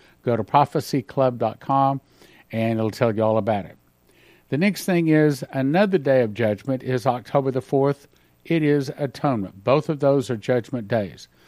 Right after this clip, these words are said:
Both of those are very close and very close to happening. Then Benjamin Fulford comes along and he says that there's been a lot of Vatican firings. We're gonna cover that.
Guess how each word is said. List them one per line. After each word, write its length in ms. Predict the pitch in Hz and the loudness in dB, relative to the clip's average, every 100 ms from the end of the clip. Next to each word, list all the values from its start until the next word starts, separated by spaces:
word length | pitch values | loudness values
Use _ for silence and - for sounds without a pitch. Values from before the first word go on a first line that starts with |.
| _ _ - | _ _ -6
Both 280 | 113 160 143 | 2 2 4
of 100 | 139 | 2
those 380 | 147 143 143 127 | 4 6 4 0
are 460 | - 135 127 127 | 0 2 4 2
very 420 | 113 104 123 120 110 | -2 -2 -2 -2 -4
close 720 | - 202 151 113 131 - - _ _ _ | 0 2 2 0 -6 -14 -20 _ _ _
and 80 | - | -4
very 180 | 113 139 | 0 0
close 260 | - 127 107 | 2 0 2
to 120 | 123 | -2
happening. 400 | 107 107 - - _ _ _ _ - _ _ | -2 -4 -8 -20 _ _ _ _ -20 _ _
Then 220 | - 220 202 | 4 6 6
Benjamin 400 | 220 196 185 151 | 4 2 0 2
Fulford 600 | - 208 180 139 139 139 | 6 6 6 4 4 2
comes 260 | 160 151 | 0 2
along 280 | 131 143 147 | 4 4 4
and 100 | 135 | 2
he 140 | 120 156 | 0 -2
says 500 | - 143 143 131 - | 2 2 4 0 -4
that 260 | 131 127 | 0 0
there's 240 | - 139 117 | 2 0 0
been 200 | 139 135 | -2 0
a 60 | |
lot 220 | 131 135 123 | 2 4 2
of 200 | 113 113 | 0 -6
Vatican 640 | 104 123 131 135 - 131 | -4 2 2 2 -2 -6
firings. 540 | - 120 95 87 - | 0 0 0 -6 -10
We're 100 | 104 | -10
gonna 160 | 101 101 | -8 -10
cover 300 | - 92 78 | -8 -12 -12
that. 180 | - | -20